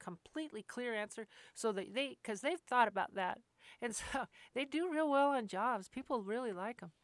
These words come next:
Because, again, they take responsibility for their actions and their responsibilities, and they don't expect everyone to do everything for 'em.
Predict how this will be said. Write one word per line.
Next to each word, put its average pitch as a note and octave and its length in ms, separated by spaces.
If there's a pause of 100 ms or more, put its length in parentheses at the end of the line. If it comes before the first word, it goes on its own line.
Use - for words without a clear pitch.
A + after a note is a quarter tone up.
(360)
Because, G#3 560 (220)
again, A#3 380
they A3+ 120
take B3+ 260
responsibility A3 920
for F#3+ 280
their G3+ 200
actions B3+ 640
and F#3 200
their F3+ 120
responsibilities, A3 1040
and F#3 100
they E3+ 80
don't F#3+ 120
expect - 360
everyone G3 320
to F3+ 80
do F3+ 160
everything F3+ 340
for - 260
'em. F#3 80